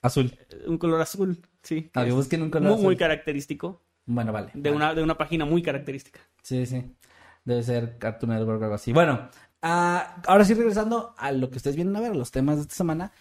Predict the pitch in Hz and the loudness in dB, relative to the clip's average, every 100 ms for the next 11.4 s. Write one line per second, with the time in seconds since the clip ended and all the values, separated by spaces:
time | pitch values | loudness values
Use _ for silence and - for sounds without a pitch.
0 | - - 165 170 - 160 147 156 147 139 | -12 -2 0 0 -2 -2 -2 -2 -2 0
1 | 143 139 135 135 156 233 180 160 175 180 | 0 2 2 2 2 2 2 0 0 0
2 | 180 180 180 175 180 185 170 156 175 - | 0 0 0 -2 -2 -2 -2 -4 -2 0
3 | 160 165 - 110 113 101 117 117 135 123 | 0 0 -2 -4 -2 -2 -2 -2 0 0
4 | 117 117 110 107 113 - - 123 123 127 | 0 -2 -2 -2 -4 -8 -8 -6 -2 -2
5 | 123 117 107 110 - 120 123 139 135 139 | 0 0 -2 -4 -4 -4 -4 -2 -2 -2
6 | 135 - 156 160 190 220 220 165 147 247 | -6 -4 -2 0 0 0 0 -6 -10 -10
7 | - _ 156 147 143 143 143 147 156 165 | -14 _ 0 0 0 -2 0 0 0 -2
8 | 123 131 131 - 131 131 127 135 151 - | -2 -2 -4 -6 -2 0 0 -2 -4 -10
9 | _ _ _ _ _ _ _ 147 131 123 | _ _ _ _ _ _ _ -2 0 0
10 | 135 139 135 131 185 196 139 123 127 127 | 0 2 2 2 0 0 -4 -2 0 2
11 | 117 120 113 107 | 2 2 0 -2